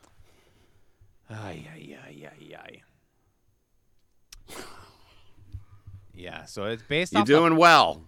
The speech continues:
Speaker 1: based off the popular board game we had when I was a kid. My, my dad had, uh, remember V H S board games?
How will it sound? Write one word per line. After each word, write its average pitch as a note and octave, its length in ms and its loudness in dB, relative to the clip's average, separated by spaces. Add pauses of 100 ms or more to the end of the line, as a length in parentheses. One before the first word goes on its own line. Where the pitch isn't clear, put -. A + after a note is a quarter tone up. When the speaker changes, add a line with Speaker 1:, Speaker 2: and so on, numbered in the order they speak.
(140)
Speaker 1:
based E3 280 -6
off G3+ 140 -8
the D3 100 -6
popular A#3+ 640 -8
board F3+ 320 -8
game C3 240 -10
we A3+ 160 -8
had F#3 260 -4
when C3 100 -4
I C3 60 0
was B2+ 120 -2
a A2+ 40 -8
kid. B2+ 340 -4 (100)
My, A2+ 180 -10 (120)
my A2 140 -8
dad A2+ 380 -4
had, G#2 360 -2
uh, E2 300 -4 (600)
remember F#3 300 -10
V A2 300 -10
H B2+ 240 -8
S A2+ 200 -10
board G2 300 -14
games? A2+ 440 -20